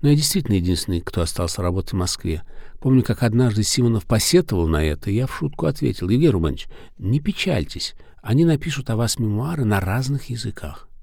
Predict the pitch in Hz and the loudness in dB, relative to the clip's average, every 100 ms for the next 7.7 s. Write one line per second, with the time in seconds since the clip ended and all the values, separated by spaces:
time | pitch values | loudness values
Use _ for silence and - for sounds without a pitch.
0 | - _ _ _ _ _ _ _ _ _ | -20 _ _ _ _ _ _ _ _ _
1 | _ _ _ _ _ _ - 165 147 143 | _ _ _ _ _ _ 0 4 4 2
2 | 127 - 117 - 98 - 95 87 107 92 | 0 0 -2 -2 -2 -2 -2 -2 0 0
3 | 87 76 64 73 - - - _ _ _ | 0 -4 -6 -10 -14 -16 -18 _ _ _
4 | _ _ _ - 104 117 202 170 135 - | _ _ _ -4 -2 0 2 2 2 -2
5 | - - 208 170 135 117 - 101 73 - | -4 -2 -2 0 0 0 -2 -2 -2 -6
6 | - - - 139 196 - 185 151 139 - | -16 -14 -2 2 2 0 -2 0 -2 0
7 | 151 131 - 90 69 - | 0 0 -2 -2 -2 -6